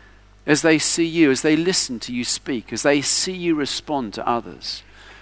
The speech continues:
the goodness of God coming out of you to other people. We're a sent people, sent with this same message, sent to, to let people know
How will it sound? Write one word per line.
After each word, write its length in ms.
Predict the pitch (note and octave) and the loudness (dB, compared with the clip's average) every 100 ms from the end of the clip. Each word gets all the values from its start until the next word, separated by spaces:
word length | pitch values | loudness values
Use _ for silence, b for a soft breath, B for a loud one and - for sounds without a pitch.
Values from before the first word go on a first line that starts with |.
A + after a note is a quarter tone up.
| B | B
the 100 | D3+ | -2
goodness 480 | - G3 F#3 F3 - | 6 6 6 2 2
of 140 | D#3 | -2
God 320 | - D3+ B2 - | 2 2 2 -2
coming 340 | D3 C#3 C#3 | -4 -2 0
out 300 | C#3 C#3+ - | 0 0 -4
of 120 | C3+ | -8
you 300 | C3+ B2 F#2+ B B B | -4 -2 -4 B B B
to 140 | - - | -4 0
other 200 | B2+ A2+ | 0 0
people. 480 | - A#2 - G2+ - - - b b b b b | -6 -8 -8 -16 -18 -20 -20 b b b b b
We're 140 | E3 E3+ | 4 6
a 40 | |
sent 500 | - - G#3+ G3+ - | 6 6 6 4 -2
people, 340 | G3 F#3 C3 | -4 -4 -4
sent 480 | A#2+ - A3 G#3 G3+ | -2 0 2 0 0
with 180 | F3+ D#3+ | -2 0
this 160 | F3 - | 2 4
same 360 | - D#3 D3+ D3 | 4 2 0 0
message, 400 | C#3 - F2+ - | -2 -6 -8 -4
sent 580 | - - G#2 G2+ - - B B - | 0 2 2 0 -8 -12 B B -12
to, 240 | - D#3+ D3 - | 0 2 2 0
to 300 | - C#3 B2 D3 | 0 2 2 6
let 300 | F#3 - - | 6 6 2
people 320 | F#3 - E3 | -8 -4 -4
know 440 | E3+ F3 C#3+ G#2+ | 2 4 4 0